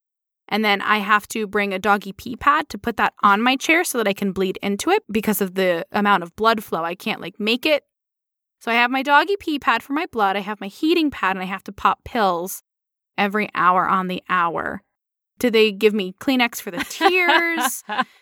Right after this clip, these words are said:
Speaker 1: Do I get any, like, are they gonna, you
Speaker 2: You
Speaker 1: know
Speaker 2: can use the doggy pee pad to sop up
Speaker 1: Oh,
Speaker 2: your tears.
Speaker 1: duh. I'll just have a second one for around
Speaker 2: You
Speaker 1: my
Speaker 2: just
Speaker 1: neck.
Speaker 2: need to find a little corner that hasn't had already been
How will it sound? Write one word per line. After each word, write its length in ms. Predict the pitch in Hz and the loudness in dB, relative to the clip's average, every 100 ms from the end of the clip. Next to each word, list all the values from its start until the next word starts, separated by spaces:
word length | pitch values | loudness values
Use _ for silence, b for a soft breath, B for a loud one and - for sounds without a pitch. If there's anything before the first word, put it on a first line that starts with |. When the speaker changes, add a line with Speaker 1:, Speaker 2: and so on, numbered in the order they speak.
| b | b
Speaker 1:
Do 100 | 277 | -2
I 100 | 254 | -2
get 160 | 254 226 | -2 -4
any, 320 | 240 269 339 | -2 0 -2
like, 280 | 233 240 220 233 | -4 -8 -6 -4
are 80 | |
they 160 | 240 285 | 0 0
gonna, 400 | 311 311 302 294 | 0 0 0 -2
you 80 | 247 | -4
Speaker 2:
You 40 | 240 | -2
Speaker 1:
know 140 | 202 | 0
Speaker 2:
can 140 | 381 | 0
use 180 | 339 403 | 2 0
the 140 | - 403 | 0 0
doggy 320 | 339 330 339 | 4 4 2
pee 180 | 381 370 | -2 -4
pad 260 | 370 302 202 | -2 -2 -4
to 80 | 202 | -6
sop 280 | - 196 | -4 4
up 160 | 339 349 | 6 6
Speaker 1:
Oh, 40 | |
Speaker 2:
your 100 | 302 | 4
tears. 220 | 214 - 320 | -4 -6 2
Speaker 1:
duh. 60 | |
I'll 360 | 370 320 233 254 | 6 8 6 4
just 140 | 311 - | 0 -4
have 140 | 330 | -2
a 40 | |
second 360 | 302 320 294 220 | -2 -4 -6 -6
one 160 | 220 208 | -8 -8
for 180 | 214 202 | -6 -4
around 180 | 208 208 | -4 -4
Speaker 2:
You 60 | |
Speaker 1:
my 40 | 269 | -2
Speaker 2:
just 160 | 359 359 | -2 0
Speaker 1:
neck. 20 | |
Speaker 2:
need 80 | 339 | 0
to 80 | 392 | 2
find 220 | 311 277 | 4 4
a 60 | |
little 180 | 247 247 | 4 0
corner 400 | - 233 220 226 | -2 -2 0 0
that 80 | 214 | 0
hasn't 300 | 202 202 202 | -2 -4 -8
had 240 | 226 208 - | -6 -6 -4
already 220 | 208 196 | -2 -2
been 240 | 185 185 | -2 -6